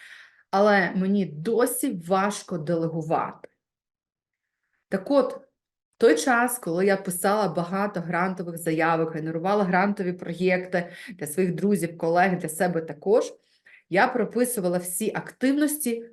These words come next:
максимально сфокусовуючи їх на собі. Ну, до прикладу, я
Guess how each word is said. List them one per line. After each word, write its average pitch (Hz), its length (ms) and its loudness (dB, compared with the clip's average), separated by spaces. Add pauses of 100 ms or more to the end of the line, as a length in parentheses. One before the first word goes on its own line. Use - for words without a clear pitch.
(160)
максимально 240 1200 2 (280)
сфокусовуючи 247 1000 0
їх 202 300 -4
на 202 80 0
собі. 185 600 -2
Ну, 466 120 2
до 466 180 4
прикладу, 208 580 0 (200)
я 214 480 2